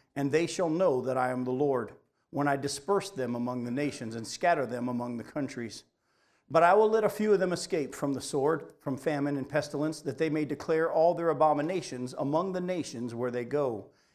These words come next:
and may know that I am the Lord." <clears throat> This is the section we're gonna try to cover tonight, and like I said before we started our recording,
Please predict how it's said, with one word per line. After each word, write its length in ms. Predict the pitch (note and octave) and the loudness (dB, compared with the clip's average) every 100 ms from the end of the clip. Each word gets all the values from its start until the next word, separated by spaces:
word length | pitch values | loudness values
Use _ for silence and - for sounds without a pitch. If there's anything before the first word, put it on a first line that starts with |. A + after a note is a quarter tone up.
| _ | _
and 180 | C#3 C#3 | -2 -2
may 160 | C3+ B2 | -2 -4
know 460 | D3 D#3+ G2+ G2+ _ _ _ | -2 -2 -4 -8 _ _ _
that 160 | - B2 | -4 0
I 160 | A#2 A#2+ | 0 -2
am 140 | A2+ | -4
the 80 | A#2 | -4
Lord." 400 | B2 C3+ B2 - - _ _ _ _ _ - | 2 2 2 -4 -18 _ _ _ _ _ -8
<clears throat> 100 | - - - - | -8 -8 -14 -6
This 120 | D#3 | -6
is 60 | |
the 80 | F#3 | -4
section 360 | - G3+ G3 E3+ | 2 4 4 2
we're 80 | D#3+ | 2
gonna 160 | D3+ | 0
try 180 | C#3 E3+ | 2 2
to 60 | D3 | 2
cover 260 | - D#3+ | 2 2
tonight, 300 | C#3+ C3+ C#3 | 2 0 -2
and 140 | D3+ B2 | -2 -2
like 140 | C#3 | -2
I 20 | |
said 400 | - D#3+ D3 - | -2 -2 -2 -4
before 300 | - - E3 | -12 -2 0
we 100 | C#3+ | 0
started 300 | C3+ D#3 C#3 | 0 0 0
our 40 | C3 | 0
recording, 440 | B2 - D3+ C3+ | -4 -2 0 0